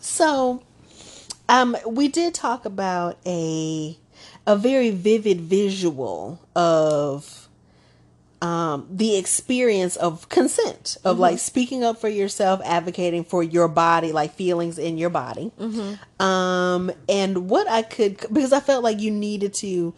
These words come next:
Speaker 1: have something tangible
Speaker 2: Mm-hmm.
Speaker 1: that you have experienced, um, to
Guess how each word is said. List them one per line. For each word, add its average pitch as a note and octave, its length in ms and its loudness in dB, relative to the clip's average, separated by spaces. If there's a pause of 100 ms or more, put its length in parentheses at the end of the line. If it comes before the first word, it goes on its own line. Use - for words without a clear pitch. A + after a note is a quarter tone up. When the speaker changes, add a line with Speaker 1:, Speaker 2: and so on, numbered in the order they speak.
(600)
Speaker 1:
have A3 640 -2
something F#3+ 340 -2
tangible F3 840 -2 (140)
Speaker 2:
Mm-hmm. G3+ 140 -10
Speaker 1:
that G#3+ 200 0
you A3 80 -2
have G3 340 -2
experienced, F3+ 1300 -2 (640)
um, F3 480 -2
to F#3+ 840 -2